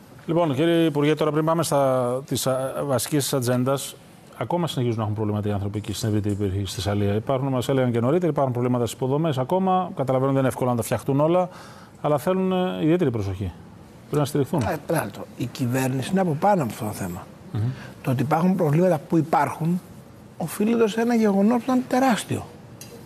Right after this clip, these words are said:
Speaker 2: Ε, αν δεν έχετε επισκεφθεί την περιοχή, δεν μπορείτε να καταλάβετε το μέγεθος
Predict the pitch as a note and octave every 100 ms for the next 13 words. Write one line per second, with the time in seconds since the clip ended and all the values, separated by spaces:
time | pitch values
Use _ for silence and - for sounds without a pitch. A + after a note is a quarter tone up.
0 | - F2 A#1+ G1+ E2+ C3 - - - -
1 | - - - - - - F3+ F3+ G#3 G#3+
2 | - G#3+ F#3 - D3+ F3+ F#3+ F#3 D#3+ D#3
3 | E3+ F#3+ G3+ A3+ A3+ G3+ F3+ E3 D#3 D3+
4 | D3+ D3+ D#3 E3 C#3 B2 C3 A#2